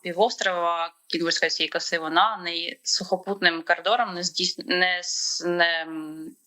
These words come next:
здійс-, не присоєднана до нашої області, лише через Лиман.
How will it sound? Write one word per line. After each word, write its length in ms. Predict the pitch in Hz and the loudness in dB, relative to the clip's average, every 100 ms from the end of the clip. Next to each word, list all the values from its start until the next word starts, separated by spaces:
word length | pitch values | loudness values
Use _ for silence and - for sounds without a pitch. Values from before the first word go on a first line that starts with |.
| - | -10
здійс-, 440 | 151 156 202 196 - | -4 4 4 4 2
не 200 | 180 180 | 2 2
присоєднана 800 | - 185 196 190 190 170 165 | -2 -2 2 2 2 0 0
до 160 | 165 165 | 0 2
нашої 340 | 160 170 165 | 2 2 0
області, 580 | - 156 - - - - _ - | 2 0 0 -4 -2 -4 _ -6
лише 280 | 175 175 185 | 2 4 4
через 280 | - 175 165 | 2 -2 -2
Лиман. 320 | 160 156 139 | 0 2 2